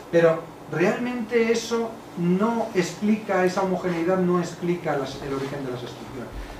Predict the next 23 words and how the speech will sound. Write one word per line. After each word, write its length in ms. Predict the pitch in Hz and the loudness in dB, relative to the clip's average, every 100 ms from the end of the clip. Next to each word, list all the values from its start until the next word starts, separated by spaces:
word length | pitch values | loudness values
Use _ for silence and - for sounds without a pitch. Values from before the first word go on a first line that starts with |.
| - | -4
Tampoco, 440 | 151 151 - - - - | 0 2 2 -2 -4 -6
otro 200 | 202 196 | -2 0
de 80 | 190 | 0
los 120 | 180 | -2
problemas, 400 | 170 190 180 160 | 0 2 2 0
el 80 | 143 | -2
problema 400 | 139 147 165 185 | 0 0 2 2
de 80 | |
los 160 | - - | 0 -2
horizontes. 460 | 113 117 160 180 117 - - - | -6 -4 -6 -6 -10 -12 -16 -10
Si 60 | 151 | -6
el, 460 | 143 143 - 147 147 | -6 -6 -2 0 0
el 120 | 147 143 | -2 2
radio 220 | 180 208 | 4 4
del 100 | 208 | 2
universo 400 | 202 202 214 185 | 0 0 0 0
yo 120 | 180 | -2
no 60 | 220 | -2
lo 80 | 202 | -2
puedo 260 | 175 151 | 0 0
retrotraer 720 | 139 123 123 120 123 160 139 | 0 -4 -6 -4 -2 -2 -2
hasta 300 | 120 - 127 | -6 -8 -6
el 100 | 120 | -6